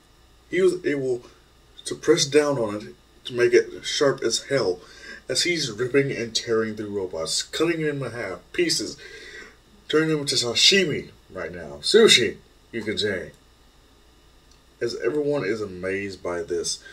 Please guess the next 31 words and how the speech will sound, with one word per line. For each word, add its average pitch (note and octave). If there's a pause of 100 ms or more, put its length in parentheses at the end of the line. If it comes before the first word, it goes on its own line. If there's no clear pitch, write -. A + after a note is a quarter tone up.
(160)
they're D3+
wondering, C#3
"Wait, A#2+
what A2+
is B2+
his G2
quirk?" - (1800)
As F#2+
people E3+
just C#3
speculate, A#2+ (1500)
"Yeah, C3
it F#2+
must A2
be A2+
just A#2
a -
simple A#2+
enhancement." F#2+ (2750)
It E3
is D#3+
not B2
knowing G2+
Izuku F#2+
yet, F#2
he G2+
ain't F#2
got E2+
no D2+
damn E2
quirk. -